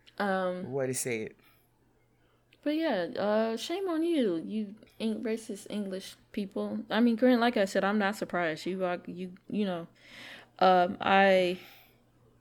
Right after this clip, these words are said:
Speaker 2: Erica,
Speaker 1: I
Speaker 2: I think people of color face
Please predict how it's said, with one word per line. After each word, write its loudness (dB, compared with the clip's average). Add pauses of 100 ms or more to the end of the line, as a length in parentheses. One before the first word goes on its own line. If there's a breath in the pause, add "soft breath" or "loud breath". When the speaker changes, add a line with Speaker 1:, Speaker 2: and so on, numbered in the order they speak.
(800 loud breath)
Speaker 2:
Erica, 8
Speaker 1:
I 12
Speaker 2:
I 10
think 2
people 2
of 2
color 0
face -4